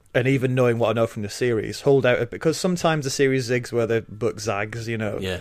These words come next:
Speaker 2: yeah.
Speaker 1: Um, there could be something else to this, and, you know, Ramsay, we've known in the past,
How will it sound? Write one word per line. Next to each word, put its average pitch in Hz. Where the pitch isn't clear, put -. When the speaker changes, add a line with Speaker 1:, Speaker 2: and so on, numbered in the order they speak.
Speaker 2:
yeah. 98
Speaker 1:
Um, 135
there 196
could 214
be 214
something 143
else 113
to 113
this, 104
and, 123
you 143
know, 120
Ramsay, 131
we've 117
known 131
in 117
the 107
past, -